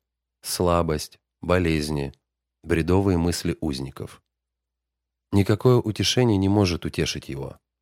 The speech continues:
потому что это именно лишь утешение.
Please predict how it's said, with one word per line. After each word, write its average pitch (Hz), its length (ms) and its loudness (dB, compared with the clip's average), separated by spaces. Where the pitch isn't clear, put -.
потому 90 320 0
что - 320 -2
это 104 260 0
именно 95 320 2
лишь 87 300 -2
утешение. 69 720 -6